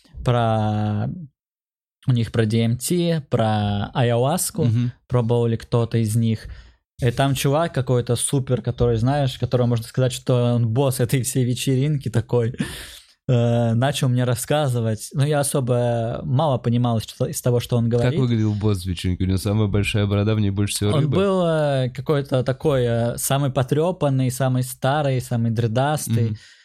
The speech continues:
Speaker 1: Э, вот, э, как-то он говорил так ещё. Вот, это первый раз я был в Свап-Сити, и это такой город, <laughs> такое-то можно найти. Но можно найти пожилых людей, которые играют на гитарах,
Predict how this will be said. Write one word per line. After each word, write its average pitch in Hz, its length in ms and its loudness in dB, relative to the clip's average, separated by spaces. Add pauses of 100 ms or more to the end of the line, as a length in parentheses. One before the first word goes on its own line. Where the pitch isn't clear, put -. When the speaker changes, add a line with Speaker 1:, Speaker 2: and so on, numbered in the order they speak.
(240)
Speaker 1:
Э, 113 200 2
вот, 113 540 -2
э, 113 520 -4
как-то 123 280 0
он 113 160 2
говорил 117 440 2
так 131 200 -2
ещё. 117 340 -2 (440)
Вот, 139 180 2
это 143 140 0
первый 170 280 2
раз 165 220 0
я 131 60 2
был 127 160 2
в 127 40 -4
Свап-Сити, 131 840 -2
и 120 560 0
это 143 360 -2
такой 156 360 0
город, 135 400 0
<laughs> 123 160 0
такое-то 143 440 0
можно 127 340 0
найти. 113 460 -2 (200)
Но 127 120 2
можно 214 280 0
найти 156 340 -2
пожилых 131 460 0
людей, 139 260 0
которые 123 360 0
играют 127 300 0
на 120 80 2
гитарах, 135 460 0